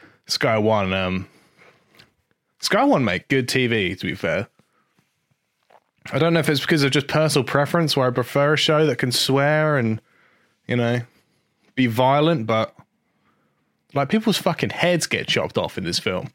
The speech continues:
show. <laughs> And, uh, and it's played for, like, comedy sometimes.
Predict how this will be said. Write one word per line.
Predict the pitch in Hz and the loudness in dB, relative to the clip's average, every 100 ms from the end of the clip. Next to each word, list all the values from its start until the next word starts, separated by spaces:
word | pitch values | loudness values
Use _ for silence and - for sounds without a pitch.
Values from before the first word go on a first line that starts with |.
| _ - | _ -8
show. | - 120 87 - - | -2 -2 -2 -6 -12
<laughs> | - - - - - - _ _ _ _ _ - - - - 113 - | -4 -2 -2 -6 -14 -20 _ _ _ _ _ -16 -14 -14 -10 -8 -4
And, | 113 110 | -2 0
uh, | 113 113 110 - _ _ - | 2 2 0 -4 _ _ -4
and | 127 | 0
it's | 127 - | 0 2
played | 151 151 | 2 2
for, | - 147 | 2 2
like, | 139 - | 2 0
comedy | - 160 156 107 | 2 4 4 2
sometimes. | 101 123 110 - 131 117 113 - | 0 0 0 0 0 0 -2 -4